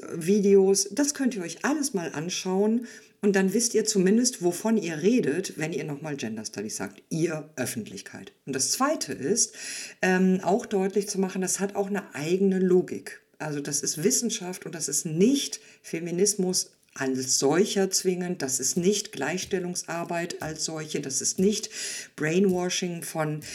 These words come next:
Kindern, die wir pädophil alle sexualisieren oder was da sonst noch für Ideen sind oder Gender Mainstreaming oder so, sondern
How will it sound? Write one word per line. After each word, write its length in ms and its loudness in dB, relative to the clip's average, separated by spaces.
Kindern, 560 6
die 340 -2
wir 300 -4
pädophil 680 0
alle 340 -4
sexualisieren 920 2
oder 260 0
was 260 2
da 140 -2
sonst 320 0
noch 140 -6
für 140 -8
Ideen 480 0
sind 280 0
oder 200 -2
Gender 280 -4
Mainstreaming 680 0
oder 180 -8
so, 180 -2
sondern 340 -6